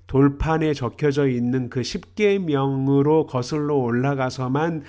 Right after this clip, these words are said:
안식일을 말씀하시는 것이 아니라 창조의 일주일까지 거슬러 올라가서 거기에서 안식일에 대해서 중요한 설명을 하고 계시지 않느냐. 그걸 우리가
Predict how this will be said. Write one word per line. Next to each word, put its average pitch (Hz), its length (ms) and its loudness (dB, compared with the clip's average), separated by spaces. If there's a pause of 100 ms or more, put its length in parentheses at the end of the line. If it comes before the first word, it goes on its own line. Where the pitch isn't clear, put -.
(200)
안식일을 131 1000 2
말씀하시는 120 800 -2
것이 - 240 -6
아니라 123 560 0 (440)
창조의 185 1500 0
일주일까지 147 1200 2
거슬러 165 580 -2
올라가서 160 1080 2 (380)
거기에서 170 640 0
안식일에 139 720 -4
대해서 113 380 -6
중요한 131 640 2
설명을 117 840 -4 (280)
하고 151 720 0
계시지 131 480 0
않느냐. 104 840 -4
그걸 208 440 0
우리가 143 480 0